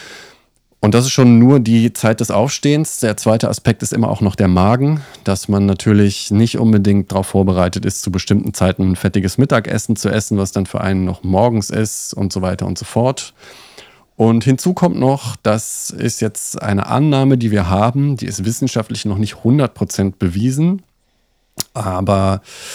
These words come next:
äh, Celebrities, die viel reisen und viel gejetlaggt sind,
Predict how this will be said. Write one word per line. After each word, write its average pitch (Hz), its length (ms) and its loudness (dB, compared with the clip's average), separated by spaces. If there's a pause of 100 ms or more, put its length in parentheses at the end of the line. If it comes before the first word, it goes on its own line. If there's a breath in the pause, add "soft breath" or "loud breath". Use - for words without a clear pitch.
(460 loud breath)
äh, 196 240 2
Celebrities, 143 600 2
die 123 100 -4
viel 139 200 0
reisen 113 340 2
und 107 100 -2
viel 123 120 -2
gejetlaggt 104 580 -4
sind, 95 360 -2